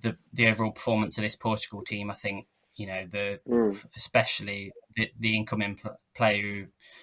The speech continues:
Speaker 1: obviously replaced Ronaldo, Gonzalo Ramos, who looks a breath of fresh air. His movement and sort
Speaker 2: Mm.
Speaker 1: of energy,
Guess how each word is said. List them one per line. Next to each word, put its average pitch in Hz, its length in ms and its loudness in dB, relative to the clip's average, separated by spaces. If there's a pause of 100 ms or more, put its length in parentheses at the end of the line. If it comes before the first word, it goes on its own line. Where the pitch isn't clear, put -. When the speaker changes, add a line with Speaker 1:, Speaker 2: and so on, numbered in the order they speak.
(100)
Speaker 1:
obviously 107 280 2
replaced 107 400 2
Ronaldo, 98 420 -4
Gonzalo 101 640 -2 (420)
Ramos, 110 460 4
who 104 240 -2 (260)
looks - 540 -2 (180)
a 110 60 -2
breath - 260 4
of 107 80 -6
fresh - 320 2
air. 104 300 6
His 107 200 -2
movement 107 560 2
and 101 220 -2
sort 104 220 4
Speaker 2:
Mm. 104 80 4
Speaker 1:
of 104 80 0
energy, 104 580 0